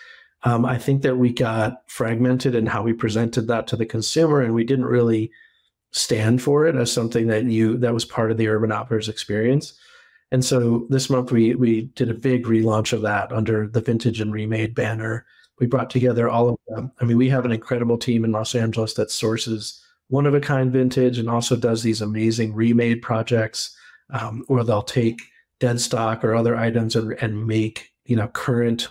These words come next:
items out of those. They collaborate with artists to do that. Um,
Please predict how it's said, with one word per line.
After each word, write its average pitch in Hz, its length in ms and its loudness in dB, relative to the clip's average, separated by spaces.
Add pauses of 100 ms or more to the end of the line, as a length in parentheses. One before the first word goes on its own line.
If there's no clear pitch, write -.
(100)
items 110 360 0
out 110 280 0
of 120 120 2
those. 123 500 2 (380)
They 120 100 0
collaborate 117 600 0
with 123 160 -2
artists 117 460 0
to 127 100 -4
do 113 220 2
that. 110 500 0
Um, 117 420 -4